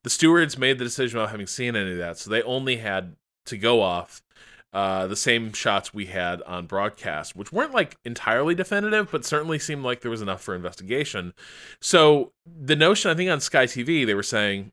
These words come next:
"Well, you know, they have more information than we do." Not when they made the call not to investigate. And then just to maybe close the loop on this in particular, uh, like, literally as we're sitting <laughs> down to record, Mercedes now has got a motion,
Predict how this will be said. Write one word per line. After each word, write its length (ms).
"Well, 240
you 100
know, 100
they 120
have 160
more 100
information 460
than 120
we 140
do." 260
Not 300
when 80
they 80
made 160
the 80
call 300
not 180
to 100
investigate. 680
And 180
then 460
just 200
to 60
maybe 180
close 340
the 60
loop 280
on 220
this 340
in 180
particular, 800
uh, 280
like, 180
literally 680
as 220
we're 100
sitting 300
<laughs> 100
down 120
to 100
record, 580
Mercedes 840
now 380
has 340
got 360
a 200
motion, 840